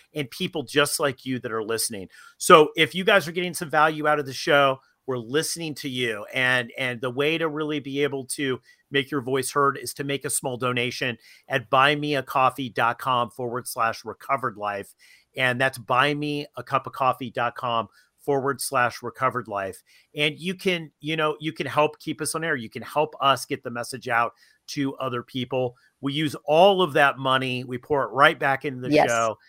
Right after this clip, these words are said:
Speaker 1: so we can get on other feeds and other things and
Speaker 2: There is
Speaker 1: really
Speaker 2: no
Speaker 1: get this out.
Speaker 2: <laughs> There's no coffee being bought with it, so. <laughs>
Speaker 1: There's no coffee being, although,
Speaker 2: Although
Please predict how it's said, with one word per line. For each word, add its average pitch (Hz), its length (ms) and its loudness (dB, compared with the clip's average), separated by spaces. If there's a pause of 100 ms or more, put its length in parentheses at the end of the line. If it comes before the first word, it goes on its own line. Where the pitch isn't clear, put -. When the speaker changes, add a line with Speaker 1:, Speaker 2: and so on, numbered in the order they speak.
(140)
Speaker 1:
so - 160 -4
we 135 100 0
can 131 160 -8
get 131 160 0
on 135 260 -2
other 139 240 2
feeds 135 460 -6
and 117 180 -8
other 120 220 -4
things 110 580 -6 (320)
and 127 100 4
Speaker 2:
There 190 60 10
is 196 100 10
Speaker 1:
really 190 180 8
Speaker 2:
no - 80 -6
Speaker 1:
get 120 400 -2
this 117 200 -6
out. 82 200 -6 (200)
Speaker 2:
<laughs> - 200 -20
There's 202 180 10
no 220 140 6
coffee 180 320 4
being 151 240 4
bought 143 180 8
with 131 160 0
it, - 220 0
so. 202 340 12
<laughs> 269 320 12
Speaker 1:
There's 269 220 10
no 247 100 12 (300)
coffee 165 160 6
being, 160 180 8
although, 196 380 10 (100)
Speaker 2:
Although 139 380 8